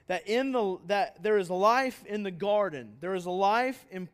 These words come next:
pleasure and joy and goodness and living in right relationship with God via his covenant. And at this point, his covenant is, "Subdue the earth, rule and reign underneath my authority, and don't eat of this tree."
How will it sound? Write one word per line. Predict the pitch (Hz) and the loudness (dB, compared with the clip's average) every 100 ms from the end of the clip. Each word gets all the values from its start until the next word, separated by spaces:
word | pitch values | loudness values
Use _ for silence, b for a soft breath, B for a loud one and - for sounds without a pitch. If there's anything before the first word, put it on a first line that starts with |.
| - | -8
pleasure | 190 220 247 220 240 240 | 0 2 2 -4 -6 -4
and | 175 170 | -6 -10
joy | 147 175 214 233 240 240 233 B | -8 -2 0 2 0 -2 -6 B
and | - 196 196 | -6 -6 -4
goodness | 170 247 247 185 147 156 - _ b | 4 8 8 6 -8 -8 -14 _ b
and | 196 202 202 | -8 -6 -2
living | 220 254 240 175 165 | 4 4 4 -2 -8
in | 180 185 170 | -6 -6 -2
right | 185 240 | -2 -2
relationship | 240 214 208 202 220 185 | -4 -4 -6 -6 -10 -10
with | 165 | -6
God | 170 160 160 | -2 -2 -4
via | 156 190 180 | -6 -6 -6
his | 175 - | -6 -10
covenant. | - 226 175 143 156 B B B | -4 -4 -4 -8 -12 B B B
And | 185 202 | -4 -4
at | 180 | -6
this | 269 | -8
point, | - 196 185 | -4 -4 -2
his | 185 | -4
covenant | - 240 233 196 | 0 0 0 -6
is, | 190 180 - B | -4 -6 -8 B
"Subdue | - - 180 156 208 262 | -10 -6 -6 -6 -4 -4
the | 269 240 | -2 -2
earth, | 196 190 202 - B - | -2 -2 -6 -14 B -14
rule | 156 202 262 277 | -6 -2 -2 -2
and | 269 240 | -2 -2
reign | 220 220 220 | -2 -2 -4
underneath | 208 196 196 190 | -4 -4 -6 -8
my | 190 202 247 | -4 -2 -2
authority, | 247 - 185 180 180 180 B | -4 -4 -2 -2 -2 -6 B
and | 185 202 175 | -4 -4 0
don't | 233 254 | 2 2
eat | 226 233 | 0 -2
of | 226 185 | -2 -2
this | 208 - | -4 -4
tree." | - 214 156 104 | -10 -6 -6 -8